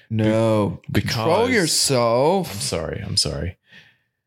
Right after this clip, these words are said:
Speaker 2: Just talking about Morbius before we got started was just making me reflect on the brilliance of the Sony motion picture industry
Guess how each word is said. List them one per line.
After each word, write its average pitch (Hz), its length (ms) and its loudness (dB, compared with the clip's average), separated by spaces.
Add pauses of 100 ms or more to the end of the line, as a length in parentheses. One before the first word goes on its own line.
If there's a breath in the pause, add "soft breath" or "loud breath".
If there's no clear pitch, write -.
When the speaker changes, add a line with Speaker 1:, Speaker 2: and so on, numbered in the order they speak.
(240)
Speaker 2:
Just - 560 2
talking 127 280 2
about 117 220 0
Morbius 107 500 2
before 98 260 0
we 95 120 4
got 92 200 4
started 87 560 2
was 90 240 2
just - 320 2
making 98 300 2
me 92 220 2 (160)
reflect 110 500 2
on 98 140 2
the 95 80 0
brilliance 98 560 0
of 101 160 -2
the 98 60 0
Sony 98 460 2
motion 98 340 2
picture 90 500 0
industry 90 800 0